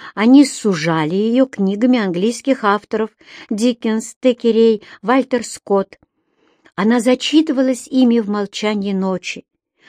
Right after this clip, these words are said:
в одиночестве своей мансарды на улице Пускаю, и перед ней открывались новые миры. С каждым днём она чувствовала себя всё более англичанкой, и это шло к ней. Трильби, говорящая по-английски,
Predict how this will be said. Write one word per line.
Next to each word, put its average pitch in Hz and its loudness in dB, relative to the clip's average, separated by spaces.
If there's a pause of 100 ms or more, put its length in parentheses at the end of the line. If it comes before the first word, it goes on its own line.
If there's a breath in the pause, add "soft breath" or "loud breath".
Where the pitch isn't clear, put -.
(160 loud breath)
в 196 2
одиночестве 254 4
своей 233 2
мансарды 220 -2
на 202 -2
улице 214 -2 (240 soft breath)
Пускаю, 226 0 (540 soft breath)
и 190 -4
перед 190 -2
ней 196 0
открывались 190 -6
новые 175 -2
миры. 160 -4 (480 loud breath)
С - -16
каждым 185 -2
днём 175 -4 (180 soft breath)
она 190 -2
чувствовала 180 -4
себя 170 -6
всё - -8
более 196 0 (180 loud breath)
англичанкой, 175 -2 (580)
и - -8
это 185 0
шло 226 0
к - -12
ней. 170 -4 (880)
Трильби, 277 4
говорящая 214 2
по-английски, 214 -4